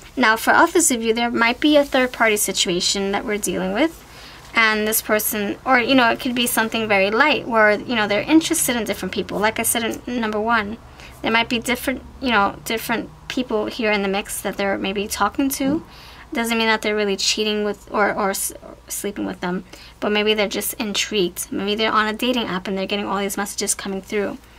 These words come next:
And it can be like, "Oh crap, now I'm gonna have to file those away and say goodbye to those in order to be able to provide and give to the person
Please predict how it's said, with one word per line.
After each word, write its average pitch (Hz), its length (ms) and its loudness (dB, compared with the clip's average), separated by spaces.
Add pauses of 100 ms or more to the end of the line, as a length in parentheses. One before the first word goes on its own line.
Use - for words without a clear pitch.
(460)
And 226 140 0
it 220 120 0
can 233 160 0
be 220 140 6
like, 208 220 4
"Oh 220 140 0
crap, 208 340 -2 (140)
now 214 160 4
I'm 220 140 4
gonna 214 120 0
have 208 180 -4
to 208 60 -6
file 208 400 4
those 220 180 2
away 202 200 2
and 208 100 0
say - 140 0
goodbye 302 360 4
to 294 60 6
those 226 300 0
in 233 200 -2
order 226 220 2
to 226 220 -2
be 240 260 -2
able 277 380 4
to - 180 -2
provide 220 720 0 (380)
and 214 160 0
give 226 200 4
to - 120 2
the 214 80 4
person 214 560 -2